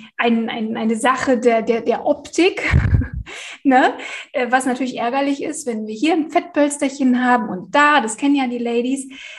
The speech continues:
sondern es ist tatsächlich, es geht nicht nur um die Optik, sondern auch um unsere Gesundheit.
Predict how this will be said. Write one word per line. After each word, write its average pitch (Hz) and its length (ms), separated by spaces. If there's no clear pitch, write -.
sondern 247 320
es 240 180
ist - 140
tatsächlich, 240 540
es - 160
geht 233 220
nicht 233 280
nur 220 220
um 220 100
die 208 120
Optik, 220 280
sondern 214 300
auch - 320
um - 80
unsere 220 240
Gesundheit. - 920